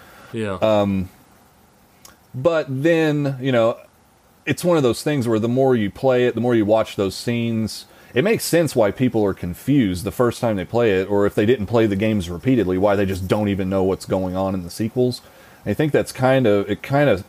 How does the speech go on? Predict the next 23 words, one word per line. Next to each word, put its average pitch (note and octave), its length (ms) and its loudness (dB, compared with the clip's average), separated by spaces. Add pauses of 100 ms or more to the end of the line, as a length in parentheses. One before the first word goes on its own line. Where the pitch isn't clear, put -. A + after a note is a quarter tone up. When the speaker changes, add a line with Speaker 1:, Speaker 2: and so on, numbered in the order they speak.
Speaker 2:
is F#2 360 -4
the G2 180 -2
result G2 460 2
of F2+ 120 -2
one G2+ 160 2
of F2 80 -4
Bungie's F#2+ 520 -2
design F#2 540 -2
philosophies, A2 920 -2 (480)
which G2+ 220 0
is F#2+ 260 0
to G2 540 2
not B2 260 2
s-, - 200 -10 (120)
not A2+ 240 0
dwell A2+ 340 4
on G#2+ 160 0
cutscenes, G2+ 520 -2
not G2+ 140 0
have G#2 160 0
too B2+ 260 2
much A2+ 240 0
exposition. F#2 760 -4